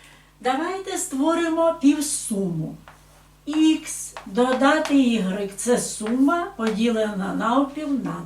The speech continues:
два. Це півсума. Створимо різницю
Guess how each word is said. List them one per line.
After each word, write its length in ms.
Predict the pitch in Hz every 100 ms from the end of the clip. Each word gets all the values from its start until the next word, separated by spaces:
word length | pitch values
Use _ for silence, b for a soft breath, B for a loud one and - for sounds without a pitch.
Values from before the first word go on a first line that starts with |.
| -
два. 140 | 170 175 - b b b b
Це 440 | - - 269 330 349 -
півсума. 920 | 240 285 277 - - 190 185 - - - - - - - - - - _ _ _ _ _ - _ _ _ _ _ _ _ _ _ _ - - - - - _ _ _ _ _ - - b b b b b b _
Створимо 720 | - - 320 392 403 403 370
різницю 760 | 359 339 226 208 220 226 -